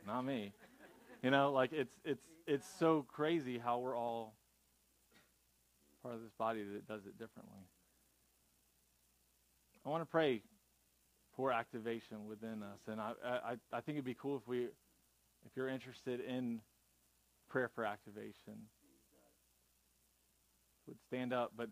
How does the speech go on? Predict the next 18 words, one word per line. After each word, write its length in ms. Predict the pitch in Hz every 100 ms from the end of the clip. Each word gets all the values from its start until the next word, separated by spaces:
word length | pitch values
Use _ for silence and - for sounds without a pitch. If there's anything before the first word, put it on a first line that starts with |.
| 131
instead 280 | 117 143
of, 80 | 139
like, 180 | 127 117
coming 180 | 120 123
up 160 | 123 120 _
for 120 | 123
the 80 | 120
altar 360 | 117 117 - 117
and 80 |
having 220 | 113 113 113
a 60 | -
few 100 | 120
people 320 | - 120 110
pray, 280 | - 123 113 107 -
part 120 | 127
of 100 | 117
activation 600 | 120 113 123 120 117
is 60 | 110